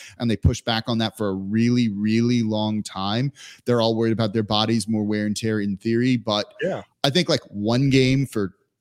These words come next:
Speaker 1: two teams, like, that's okay.
Speaker 2: Yeah, I mean, that's, that's gonna be
Speaker 1: Or it should be okay.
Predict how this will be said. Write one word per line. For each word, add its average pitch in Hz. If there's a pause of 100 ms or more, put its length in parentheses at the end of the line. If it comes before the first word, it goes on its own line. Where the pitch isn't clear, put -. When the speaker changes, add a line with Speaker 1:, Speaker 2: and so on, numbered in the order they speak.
(140)
Speaker 1:
two 135
teams, 127
like, 104
that's 104
okay. - (1120)
Speaker 2:
Yeah, 240 (200)
I 165
mean, 180
that's, -
that's 160
gonna 151
be 131 (120)
Speaker 1:
Or 190
it 160
should 139
be 104
okay. -